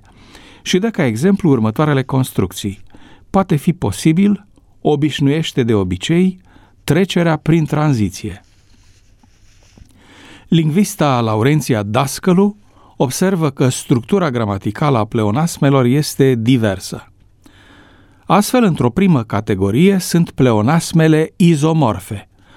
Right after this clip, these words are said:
adică alcătuite din cuvinte aparținând aceleiași clase lexicogramaticale,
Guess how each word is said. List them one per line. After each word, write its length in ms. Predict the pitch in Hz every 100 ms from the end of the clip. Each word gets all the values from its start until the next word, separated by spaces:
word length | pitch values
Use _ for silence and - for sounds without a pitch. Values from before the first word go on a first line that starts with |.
| - -
adică 320 | 123 151 -
alcătuite 580 | 135 120 117 143 165 139
din 180 | 120 113
cuvinte 420 | 117 127 196 196
aparținând 720 | 131 120 113 131 156 185 180 - - -
aceleiași 720 | 127 - 196 185 131 98 -
clase 460 | - 147 156 -
lexicogramaticale, 1500 | 110 107 - - - 139 127 123 123 131 147 - 113 104 104